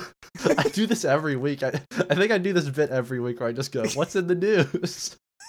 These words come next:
Speaker 1: <laughs>
Speaker 2: I, I mean, that, we tried a long time ago, Deep Lore here, is we tried to start a podcast that was basically a, it was like a long
Speaker 1: Oh,
Speaker 2: bit
Speaker 1: yeah.
Speaker 2: where we just Googled news and would,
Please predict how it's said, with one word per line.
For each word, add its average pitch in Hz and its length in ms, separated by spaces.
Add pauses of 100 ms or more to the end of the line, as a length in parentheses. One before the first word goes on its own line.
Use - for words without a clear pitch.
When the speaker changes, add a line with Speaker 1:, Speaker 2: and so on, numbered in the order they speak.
(280)
Speaker 1:
<laughs> - 920
Speaker 2:
I, 214 240
I 185 60
mean, 214 300 (600)
that, 208 220 (320)
we 214 160
tried 180 380
a 143 120
long 147 240
time 139 240
ago, 107 400
Deep 120 300
Lore 123 240
here, 113 140
is 110 120
we 117 80
tried 131 260
to 131 60
start 123 240
a 113 60
podcast 110 680
that 113 140
was 107 160
basically 117 500
a, 107 140 (120)
it 113 100
was 107 180
like 113 120
a 110 60
long 110 360
Speaker 1:
Oh, 175 180
Speaker 2:
bit 180 200 (120)
Speaker 1:
yeah. 190 240 (160)
Speaker 2:
where 160 140
we 151 120
just 147 300
Googled 151 420
news 131 560
and 131 220
would, 131 200